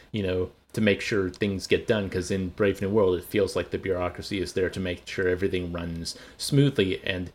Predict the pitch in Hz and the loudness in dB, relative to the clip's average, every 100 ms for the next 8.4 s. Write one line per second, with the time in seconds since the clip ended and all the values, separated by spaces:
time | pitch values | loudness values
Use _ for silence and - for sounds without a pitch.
0 | - - 104 95 98 - 110 - 104 - | -16 -4 -2 2 0 0 -2 -2 -4 0
1 | 95 90 95 87 87 90 90 87 85 - | 0 2 -2 -4 -2 0 0 0 -4 0
2 | 104 92 - - - 92 90 90 85 87 | 2 2 0 -10 -6 -4 -2 -4 -4 -2
3 | 92 98 90 90 87 - - - 98 92 | -2 0 0 0 -4 -6 -10 -4 0 0
4 | - 92 - 98 90 87 95 87 90 85 | -2 -4 -2 0 2 0 -2 -4 -2 -2
5 | 87 90 92 - 113 95 - - - 123 | -2 -6 -6 0 0 0 -4 -20 -4 -2
6 | - 107 98 - 123 107 92 85 - - | 0 2 0 2 4 4 2 -6 -12 -6
7 | 104 85 92 87 92 92 85 80 80 - | -4 -2 -4 -4 -4 -6 -6 -6 -6 -6
8 | 80 76 - | -8 -10 -14